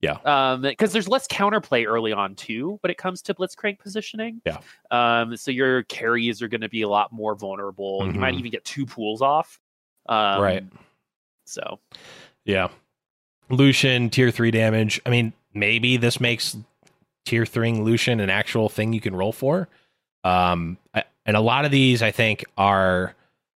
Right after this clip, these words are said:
Speaker 1: setting up for ten twelve, which we'll talk about after the break. But, uh, like, maybe there's now a, like, hyper roll cybernetics comp that can,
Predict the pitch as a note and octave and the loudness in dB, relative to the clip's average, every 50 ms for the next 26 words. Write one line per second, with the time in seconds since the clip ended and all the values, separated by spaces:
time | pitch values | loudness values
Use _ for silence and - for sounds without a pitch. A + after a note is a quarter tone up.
0 | _ _ _ _ _ _ - - - - A2+ G#2+ A2 A2 G#2+ G2+ G2+ G#2+ - - | _ _ _ _ _ _ -8 -4 0 2 2 2 2 2 2 2 0 -2 -4 -12
1 | - - - - A2 G#2+ A2 G#2+ G2+ G2+ G2+ G2 F#2 F#2 G2 - - - A#2 A2 | -18 -16 -4 0 2 4 6 6 6 6 6 4 4 2 0 -4 -2 0 0 0
2 | G2+ - - G2+ G2 G2+ A#2+ A#2 A2+ F#2+ - G2+ - G#2+ G2+ - A#2 G#2+ G2+ G2+ | 0 0 0 0 2 2 2 0 -2 -6 -6 -2 0 0 0 0 0 0 0 2
3 | G2+ G2 - - G#2 F2+ G2+ G2+ A2+ B2 - - A#2 G#2 F#2+ F#2 F#2 F#2+ - F2+ | 0 -2 -2 -6 -6 -4 -2 -2 -4 -4 -6 -8 -4 -2 -2 -2 -2 -2 -4 -4
4 | F2+ F2+ F2 F2 F2 F#2 F2 F2+ F2 - - _ _ _ _ _ _ _ - - | -2 -2 0 0 -2 -2 -2 -4 -4 -6 -10 _ _ _ _ _ _ _ -20 -12
5 | C2 G#2 G2 G2 G2+ G2+ G#2+ G#2 G#2+ G#2 G2+ - G#2+ G2+ G2 G2+ G2+ G2+ G2+ G2+ | -6 -2 0 2 2 2 2 2 2 2 0 0 0 0 0 2 2 2 4 4
6 | G2+ G2 G2 G2 F#2+ F#2+ F#2+ - - _ - - - G#2 G2+ - G#2 G2+ G#2 G2+ | 4 4 4 2 2 0 0 -2 -6 _ -12 -2 0 0 0 2 0 0 2 2
7 | G2+ G2 - - - G#2+ G#2 G2 F2+ F2 E2 E2+ G#2+ B2+ - - - - C3 C#3 | 0 0 0 0 0 0 0 0 -4 -6 -6 -6 -6 -8 -8 -8 -6 -4 -2 -2
8 | D#3+ - - - - - D#3 | -2 -4 -6 -8 -6 -8 -8